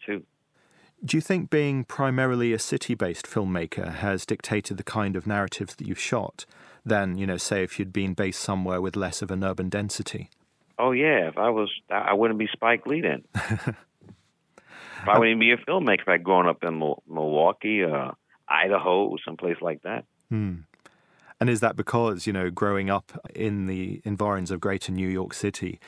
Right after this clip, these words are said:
Speaker 2: there are just so many stories that present themselves to you on a daily basis?
Speaker 1: Not, not just stories, but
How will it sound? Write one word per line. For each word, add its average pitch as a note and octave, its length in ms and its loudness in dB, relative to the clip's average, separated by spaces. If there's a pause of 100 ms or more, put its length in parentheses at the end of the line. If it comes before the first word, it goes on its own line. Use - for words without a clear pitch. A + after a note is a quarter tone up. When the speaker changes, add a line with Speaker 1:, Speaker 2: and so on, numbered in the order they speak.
(240)
Speaker 2:
there G#2+ 100 0
are G2+ 60 0
just G2 240 -4
so A2+ 160 2
many G2 240 -2
stories G2 500 -2
that - 140 -8
present G2+ 360 -4
themselves F#2 460 -6
to - 160 -8
you F#2 60 -4
on F2+ 80 -4
a F2+ 40 -4
daily F#2 280 -2
basis? - 600 -6
Speaker 1:
Not, D#3 200 4 (180)
not B2 380 2
just A#2+ 260 2 (560)
stories, D3+ 400 4
but G2+ 220 4